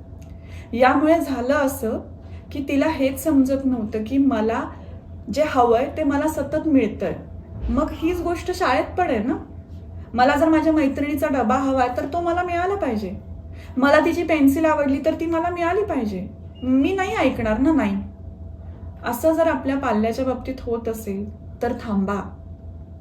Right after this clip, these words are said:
विचार करूयात. खरंच गरज आहे का या वस्तूंची? खरंच देण्याची गरज आहे का? प्रेम हे कायम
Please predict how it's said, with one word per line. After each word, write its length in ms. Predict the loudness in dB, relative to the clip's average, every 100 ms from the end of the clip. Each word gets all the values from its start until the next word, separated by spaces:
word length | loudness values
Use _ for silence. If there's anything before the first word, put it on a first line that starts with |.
| -8
विचार 360 | -6 -2 0 2
करूयात. 380 | 4 6 4 0 -8 -14 -14 -14 -16 -16 -18 -10
खरंच 340 | 0 2 4
गरज 320 | 4 4 4 4
आहे 200 | 2 0
का 140 | -2
या 140 | 0
वस्तूंची? 640 | 0 -2 -4 -4 -4 -6 -10 -12 -14 -16 -14 -14 -2
खरंच 340 | 4 4 4
देण्याची 460 | 4 4 2 0 0
गरज 320 | 2 2 2
आहे 200 | 0 -2
का? 140 | -4 -8 -8 -10 -12 -14 -16 -16 -16 -16 -16 -16 -16 -2
प्रेम 280 | 2 2 2 -2
हे 180 | -4
कायम 640 | -2 0 0 2 0 0